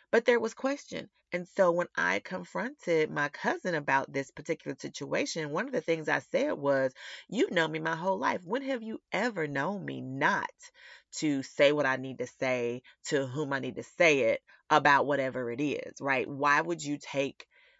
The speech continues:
why would you think that I would tiptoe around the subject or be passive aggressive in any way? Because you know that I have never been that." So the other part of this is not only knowing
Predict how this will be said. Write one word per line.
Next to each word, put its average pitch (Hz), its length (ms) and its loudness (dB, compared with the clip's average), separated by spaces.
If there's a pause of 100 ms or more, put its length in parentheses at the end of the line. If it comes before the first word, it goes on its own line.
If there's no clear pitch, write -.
why 160 180 4
would 180 220 0
you 160 80 -2
think 151 540 -4
that 135 140 2
I 139 180 4
would 135 440 0
tiptoe 135 460 0
around 127 340 -2
the 127 60 -8
subject - 580 -6
or 139 120 0
be 131 160 -8
passive 127 360 -6
aggressive 123 400 -4
in 127 60 -2
any 127 200 -6
way? 123 160 -2
Because 131 320 -8
you 139 60 -12
know 135 180 -4
that - 160 -4
I - 80 6
have 131 180 -6
never 123 720 -8
been 135 320 -4
that." - 220 -10 (540)
So 190 160 4
the 180 200 2
other 196 180 4
part 185 380 2
of 156 120 -2
this 139 400 -6
is 135 280 -4
not 156 260 2
only 175 260 0
knowing 147 520 -2